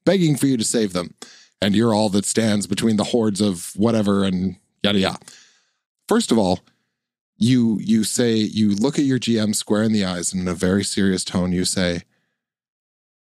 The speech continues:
"I'm triggering my Blaze of Glory.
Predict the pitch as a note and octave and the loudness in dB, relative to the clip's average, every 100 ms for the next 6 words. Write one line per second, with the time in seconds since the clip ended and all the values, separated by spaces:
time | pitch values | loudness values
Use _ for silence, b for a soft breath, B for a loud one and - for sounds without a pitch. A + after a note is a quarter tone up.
0 | - G#2+ G#2+ G#2 B2 G2+ G2 F#2 F#2+ F#2+ | -8 -2 -2 0 0 2 0 0 -2 -4
1 | _ _ G2 F#2+ F2 F#2+ F2+ E2+ G2 F2 | _ _ -2 -2 0 -2 -2 -6 -4 -4
2 | - - | -4 -8